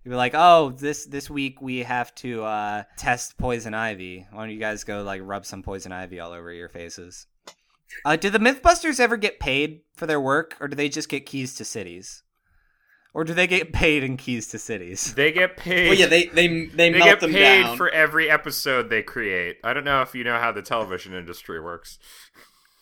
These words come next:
Speaker 1: Did I say
Speaker 3: It's
Speaker 1: Ghostbusters or Mythbusters?
Speaker 3: You said Mythbusters.
Speaker 2: You said Mythbusters.
Speaker 1: Has anybody given the Mythbusters a key to a city yet? 'Cause I think they've earned it.
Speaker 2: Well, they do blow a lot of stuff up.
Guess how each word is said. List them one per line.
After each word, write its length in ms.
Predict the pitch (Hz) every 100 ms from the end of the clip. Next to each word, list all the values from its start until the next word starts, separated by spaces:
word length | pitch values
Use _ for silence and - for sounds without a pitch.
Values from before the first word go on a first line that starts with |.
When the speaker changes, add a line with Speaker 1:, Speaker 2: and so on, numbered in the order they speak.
| _ _ - - _ _
Speaker 1:
Did 120 | 151
I 60 | 196
say 160 | 226
Speaker 3:
It's 100 | 214
Speaker 1:
Ghostbusters 600 | 190 190 202 190 185 160
or 60 | 147
Mythbusters? 680 | 135 127 104 87 - 87 104
Speaker 3:
You 60 | 156
said 260 | 160 139
Mythbusters. 240 | 127 123 -
Speaker 2:
You 140 | 196
said 240 | - 220 175
Mythbusters. 1000 | 170 165 - 123 117 - 131 - - -
Speaker 1:
Has 220 | 196 220
anybody 400 | 233 262 262 247
given 400 | 208 165 196 202
the 80 | 185
Mythbusters 680 | 175 185 175 170 160 160 147
a 40 | 151
key 220 | - 156
to 120 | 143
a 60 | 135
city 260 | 151 131
yet? 320 | 110 95 92 -
'Cause 240 | - 127
I 120 | 127 123
think 260 | 160 170
they've 220 | - 127 127
earned 260 | 123 104
it. 140 | 82 - _ _ _ _ - - - _
Speaker 2:
Well, 100 | 151
they 100 | 143
do 200 | 135 170
blow 360 | 180 151 151 151
a 60 | 147
lot 200 | 147 139
of 80 |
stuff 360 | 139 - 143 -
up. 400 | 165 131 117 _